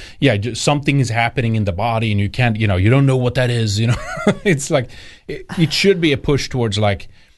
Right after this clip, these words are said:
I mean, look, I get the idea of, like, let's say, feedback systems or something, like, you can, like,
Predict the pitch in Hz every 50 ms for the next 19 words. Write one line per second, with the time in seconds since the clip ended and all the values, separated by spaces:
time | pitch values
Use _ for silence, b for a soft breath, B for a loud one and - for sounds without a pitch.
0 | b b _ - 180 170 175 165 170 170 175 165 139 - 147 135 120 143 135 -
1 | - 131 120 117 110 98 101 98 87 - 104 101 95 - 104 87 - - 135 135
2 | 127 113 110 120 110 104 101 - - 117 104 - - - 104 98 95 87 98 87
3 | 82 98 85 - 95 90 90 90 80 92 87 - 95 90 85 82 78